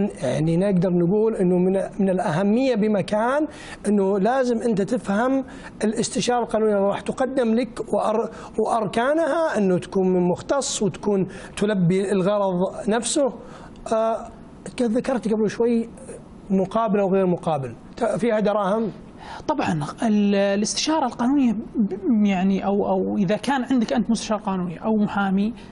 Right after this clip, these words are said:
Speaker 2: فعلاقتك به إما أنها ستكون، آه، يكون هذا ال-، المحامي أو المستشار هو موظف، لنفترض مثلًا طرف،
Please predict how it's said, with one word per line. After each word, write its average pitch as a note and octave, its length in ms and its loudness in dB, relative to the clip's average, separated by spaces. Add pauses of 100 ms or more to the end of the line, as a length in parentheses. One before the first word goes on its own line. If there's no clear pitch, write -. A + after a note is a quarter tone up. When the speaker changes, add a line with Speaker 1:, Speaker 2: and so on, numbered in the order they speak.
Speaker 2:
فعلاقتك D#4 840 -2
به D#4 180 0 (400)
إما F4 280 4
أنها D#4+ 500 0
ستكون، C#4+ 760 0 (480)
آه، G#3 1300 0 (140)
يكون B3 320 2
هذا B3 340 2
ال-، G#3+ 240 0
المحامي A3+ 440 2
أو B3 100 2
المستشار B3+ 520 2
هو B3+ 280 4
موظف، A#3+ 480 2
لنفترض A#3 400 0
مثلًا A3+ 280 2
طرف، B3 400 -2